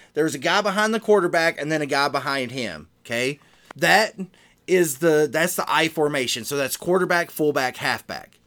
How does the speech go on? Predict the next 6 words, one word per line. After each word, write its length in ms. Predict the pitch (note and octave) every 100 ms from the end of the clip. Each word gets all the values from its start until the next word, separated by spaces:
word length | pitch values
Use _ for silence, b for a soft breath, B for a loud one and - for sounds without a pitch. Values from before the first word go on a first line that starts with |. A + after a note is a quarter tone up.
| _ -
Okay, 380 | D3 D#3 F#3 b b b b b b -
in 220 | F3+ G#3+ F3+
a 240 | G#3 G#3
counter 560 | E3 C#3+ F3+ F#3+ G#3 G#3+
or 240 | D#3+ E3
misdirection, 1000 | D#3+ E3 E3+ - D#3+ D3+ D#3 - E3+ E3